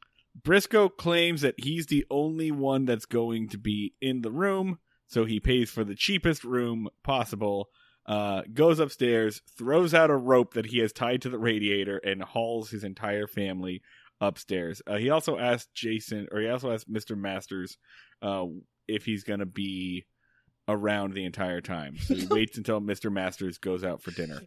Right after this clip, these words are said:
Speaker 2: The
Speaker 1: And
Speaker 2: most suspicious thing you could possibly ask, and Mister Masters gives an honest answer, which is being so bad at your job. Like, like, "Yeah, I'm, I'm leaving my desk and this cash register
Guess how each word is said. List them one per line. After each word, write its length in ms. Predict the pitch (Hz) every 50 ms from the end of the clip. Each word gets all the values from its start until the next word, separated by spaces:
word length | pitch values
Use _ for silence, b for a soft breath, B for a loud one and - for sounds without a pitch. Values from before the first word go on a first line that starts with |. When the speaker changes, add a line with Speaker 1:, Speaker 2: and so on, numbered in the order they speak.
| - - -
Speaker 2:
The 160 | - 415 415 392
Speaker 1:
And 160 | - - 330
Speaker 2:
most 600 | 453 440 453 480 453 - - - - - - - -
suspicious 1000 | - - - - 523 427 - - - - - _ 415 453 415 - 453 403 - -
thing 380 | - - - 381 392 359 359 294
you 80 | 320
could 180 | - 403 339 247
possibly 560 | 277 277 294 311 330 - 349 262 277 302 302
ask, 280 | 269 311 311 285 - - -
and 200 | 349 339 302 339 - _ _ _ - -
Mister 340 | 349 370 453 - - 415 381
Masters 520 | 349 359 359 381 - - 359 320 262 -
gives 300 | - - 339 359 277 262
an 160 | 320 294 285 - - -
honest 480 | 262 277 302 330 359 349 392 - - - 269
answer, 500 | 277 302 330 349 - - 277 175 147 B B B B B
which 200 | B 269 302 -
is 100 | 370 285 226
being 280 | - 359 370 349 339
so 480 | - - - - - 302 330 392 370 - _ _
bad 300 | - 233 226 240 262 277
at 140 | 277 269 -
your 160 | 240 240 240
job. 640 | 185 - - - 185 180 214 220 180 139 127 127 - - - _ _ _ b b b b b b b -
Like, 400 | - 233 233 240 214 - - - _ _ _ _ _ _ _ _ _ _
like, 240 | 262 262 262 202 - 247 -
"Yeah, 220 | - 220 302 381 381
I'm, 260 | 269 233 240 240 220 214 -
I'm 200 | 262 262 247 226
leaving 580 | 220 214 226 269 302 349 330 370 330 311 294
my 200 | 277 277 262 233
desk 440 | 196 - - 214 269 311 254 - - - - -
and 240 | 180 175 175 196
this 200 | 190 196 202 -
cash 480 | - - - 233 240 277 339 - - -
register 760 | 220 214 175 160 - - 160 151 - - - 175 156 160 185